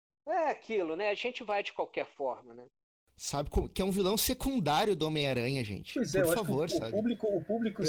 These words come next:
Speaker 2: podia
Speaker 3: civil
Speaker 2: lançar até um filme do Kraven, o Caçador, antes do filme do Morbius.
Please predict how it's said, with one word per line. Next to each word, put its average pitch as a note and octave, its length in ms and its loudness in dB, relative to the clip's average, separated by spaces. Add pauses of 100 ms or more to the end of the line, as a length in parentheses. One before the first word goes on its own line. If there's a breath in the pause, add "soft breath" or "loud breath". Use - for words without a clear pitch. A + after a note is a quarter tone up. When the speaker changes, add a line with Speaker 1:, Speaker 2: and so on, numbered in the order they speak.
(120)
Speaker 2:
podia F3+ 280 2
Speaker 3:
civil C4+ 40 2
Speaker 2:
lançar E4+ 280 4
até - 140 0
um C4 80 0
filme C4 300 0
do C#4+ 140 0
Kraven, G3 600 0
o D#3 60 -2
Caçador, E3 520 0
antes D3+ 220 -2
do C#3+ 60 -4
filme C#3+ 180 -4
do C3+ 80 0
Morbius. B2+ 520 -4